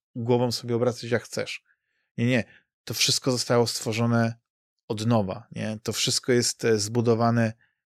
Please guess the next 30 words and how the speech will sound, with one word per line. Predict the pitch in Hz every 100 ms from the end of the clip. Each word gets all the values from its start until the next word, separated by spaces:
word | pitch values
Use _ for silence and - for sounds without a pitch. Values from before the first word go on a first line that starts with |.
| _ _
e, | - 104
współcześnie | - - 127 117 131 113 - 123 156 175 _ _ _ _ _
i, | 120 113 113 117 - _ _ _ _
i, | 120 113 110 110 - -
e, | 104 98 101 104 -
aczkolwiek | 117 - 143 127 123
to | -
nie | 120 135
jest | 131 -
to | -
samo, | - 117 107 120
tak | 120
jak | 117
mówisz, | 113 107
że | 104 104
to | 117
jest, | 110 -
e, | 131 113 107 -
jakby | 120 110 117 160 _ _
inny | 139 139 131
język | 131 135 120 110
tej, | 120 113
tej, | 117 113
tej | 101 113
wizualnej | 113 117 123 120 120
narracji, | 120 113 107 - 147 160 - _ - -
ale | 117
uważam, | 120 143 139 143 127
że, | 123 123 120 - _ _ _ _ -
e, | 117 104 101 101